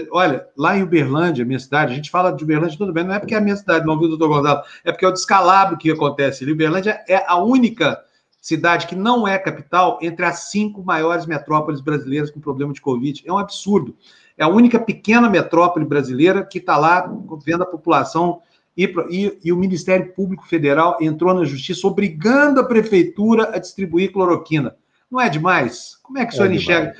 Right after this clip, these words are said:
Speaker 2: é
Speaker 1: Além de
Speaker 2: de-, é
Speaker 1: médico
Speaker 2: demais.
Speaker 1: negacionista, conselheiro negacionista, agora tem, nós temos promotor e procurador negacionista.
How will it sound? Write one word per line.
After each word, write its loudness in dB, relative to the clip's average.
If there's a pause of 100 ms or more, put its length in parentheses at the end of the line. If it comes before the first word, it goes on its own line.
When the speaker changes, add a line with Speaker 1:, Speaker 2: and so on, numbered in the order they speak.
(100)
Speaker 2:
é -4
Speaker 1:
Além 4
de 2
Speaker 2:
de-, 0
é 0
Speaker 1:
médico 0
Speaker 2:
demais. 0
Speaker 1:
negacionista, 0
conselheiro 0
negacionista, -2
agora -2
tem, -2
nós -6
temos -4 (340)
promotor 4
e -6
procurador 0
negacionista. -4